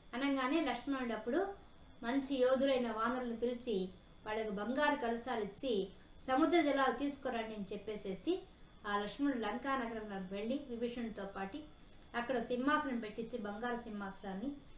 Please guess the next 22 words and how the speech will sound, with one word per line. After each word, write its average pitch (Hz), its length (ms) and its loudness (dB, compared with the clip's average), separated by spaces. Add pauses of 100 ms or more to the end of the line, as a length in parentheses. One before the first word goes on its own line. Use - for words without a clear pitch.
(220)
ఆ 254 100 6
సింహాసనం 285 640 2
మీద 240 200 0
ఒక 208 220 0
ఘటం 196 320 -4
పెట్టి, 233 340 -4 (800)
ఈ 269 240 0
సముద్ర 269 280 4
జలాన్ని 247 440 4
వానరులు 226 340 0
తీసుకొచ్చిన 208 520 -4
తర్వాత 185 580 0 (460)
ఆ 214 140 6
జలాలతో 220 760 2
ఆ 208 160 -2
సింహాసనం 240 520 -2
మీద 208 140 -4
ఉంచి, 208 500 0 (480)
ఆ 214 100 4
విభీషణుడికి 240 760 2 (120)
అభిషేకం 214 460 -4
చేశాడు, 175 440 -6